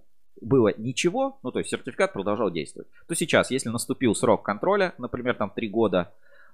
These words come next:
а, то, ну, и нужно провести инспекционный контроль, то пока этот инспекционный контроль не пройдет, сертификаты перестают действовать. Это, конечно, очень прикольно, очень классно.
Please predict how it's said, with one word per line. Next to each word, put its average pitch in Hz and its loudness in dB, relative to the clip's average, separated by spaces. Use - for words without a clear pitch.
а, 92 2
то, 131 6
ну, 113 -2
и 95 2
нужно 104 0
провести 98 -2
инспекционный 90 -4
контроль, - -6
то 160 6
пока - 4
этот 95 0
инспекционный 98 -6
контроль 92 -8
не 92 -12
пройдет, 123 0
сертификаты - 0
перестают 85 -4
действовать. - -12
Это, 165 4
конечно, 110 -2
очень 110 0
прикольно, 82 -6
очень 90 -2
классно. 101 -10